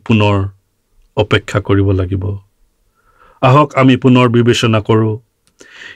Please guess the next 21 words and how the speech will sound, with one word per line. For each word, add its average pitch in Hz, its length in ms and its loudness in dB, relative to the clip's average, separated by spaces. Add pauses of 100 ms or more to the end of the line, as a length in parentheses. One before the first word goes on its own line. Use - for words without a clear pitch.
ঈশ্বৰৰ 139 420 4
এই 135 220 2
অস্ত্ৰ - 340 -2
শস্ত্ৰৰে 131 500 2
আমি 120 200 2
পৰিপূৰ্ণ 123 600 2
নে? 127 160 0 (1700)
আমি 156 260 2
ঈশ্বৰৰ 165 420 2
সংগত, 143 420 2 (540)
আমি 135 180 4
খ্ৰীষ্টৰ 165 460 0
সংগত 139 360 2 (100)
সঁচাকৈ 135 420 0 (120)
আছোনে? 143 400 0 (1400)
আৰু 131 200 4
যদি 120 280 2
নাই 127 320 2 (1200)
বুলি 123 220 2
কোনোবা 120 400 2 (480)
ভাবে, 117 340 2